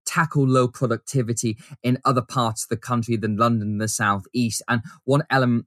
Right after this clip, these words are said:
we've been reporting on this week is moving civil servants out of the capital. And this has been done many times before, many schemes over decades, some with success, some less so.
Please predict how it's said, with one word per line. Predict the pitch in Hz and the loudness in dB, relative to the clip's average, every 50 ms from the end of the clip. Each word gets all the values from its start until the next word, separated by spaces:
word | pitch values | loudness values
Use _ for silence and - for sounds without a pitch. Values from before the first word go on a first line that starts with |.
| _ _ - | _ _ -2
we've | 127 143 165 165 - | 2 2 2 4 2
been | - 123 117 | 2 2 2
reporting | 107 107 - - 113 110 104 113 | 0 0 -2 -2 -2 -2 -2 -2
on | 107 107 107 | -2 -2 -2
this | 110 104 - - | -2 -4 -2 -2
week | 127 117 - _ | -4 -4 -2 _
is | - 139 131 110 | 0 0 2 2
moving | 131 131 131 127 127 127 117 | 2 2 4 4 2 2 0
civil | - - 123 110 113 117 | 0 -2 -2 -2 -2 -4
servants | - - - 117 107 95 110 113 - - - 117 | -4 -2 0 0 0 0 -2 -4 -6 -4 -2 0
out | 117 110 104 - - | 2 2 0 -2 -6
of | 110 87 | -8 -8
the | - 101 | -8 -10
capital. | - - - 143 123 113 - 104 - 101 | -8 -4 -4 -4 -2 -4 -8 -8 -6 -4
And | 98 107 | -2 -2
this | 110 107 - | -4 -4 -6
has | - | -6
been | - 110 107 101 | -4 -4 -2 0
done | 113 107 95 - - - - _ _ | 0 0 -2 -2 -6 -20 -20 _ _
many | - 107 120 143 170 185 160 | -2 0 2 4 4 2 2
times | - 151 147 131 123 120 - | 0 0 2 2 2 2 0
before, | - 113 - - 120 113 113 113 107 | -2 -8 -6 -2 0 0 0 0 0
many | 117 117 127 139 147 151 | 0 2 2 4 4 4
schemes | 139 - - - 127 120 117 110 | 4 2 0 0 2 2 2 2
over | 117 113 104 107 | 2 0 0 0
decades, | 87 - 104 98 - - 110 104 107 107 - | -2 -2 -2 -4 -2 -2 -2 -2 0 0 -2
some | - - 135 120 120 | -2 0 0 0 0
with | 113 107 | -2 -4
success, | - - 107 - - - 123 123 - | -6 -10 -12 -10 -6 -6 -6 -6 -6
some | - - 123 117 113 | -4 -2 0 0 2
less | 110 113 120 123 113 - | 2 2 2 2 2 0
so. | - - 113 110 107 | 0 0 2 2 0